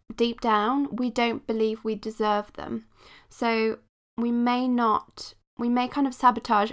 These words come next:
our own chances by not go, not giving it our all, um, f-, you know, whether that's a job interview, whether that's a pitch or whatever it might be, um,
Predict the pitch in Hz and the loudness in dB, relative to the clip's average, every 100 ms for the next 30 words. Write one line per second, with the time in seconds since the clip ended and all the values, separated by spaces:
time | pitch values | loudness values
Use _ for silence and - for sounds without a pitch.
0 | - 214 208 208 208 214 226 202 - - | 2 4 6 4 2 0 0 0 -4 -4
1 | 208 - - 214 202 202 202 214 - _ | -4 -4 2 4 6 4 0 -6 -14 _
2 | _ _ - 220 214 - - 208 202 - | _ _ -6 0 0 0 2 4 4 2
3 | 214 208 - 220 220 196 - _ 196 196 | 2 2 4 4 6 2 -4 _ 4 6
4 | 190 190 175 208 - - 202 202 196 196 | 6 4 2 -2 -4 0 2 2 0 -2
5 | 196 196 - - - - - 214 190 190 | -2 -4 -8 -20 -20 -12 -4 -2 0 0
6 | 196 190 196 - 214 - - 277 233 226 | 0 0 0 0 -4 -4 2 4 4 0
7 | 220 202 202 202 196 - 214 - 240 - | -2 -2 -2 -2 -2 -4 -6 -2 -2 -2
8 | - 214 202 208 254 277 254 220 220 208 | -2 0 0 2 2 4 2 0 0 -2
9 | - - 233 233 - - - - _ 214 | -4 -4 -4 -8 -18 -20 -20 -20 _ -2
10 | 202 202 202 208 | 0 0 -2 -6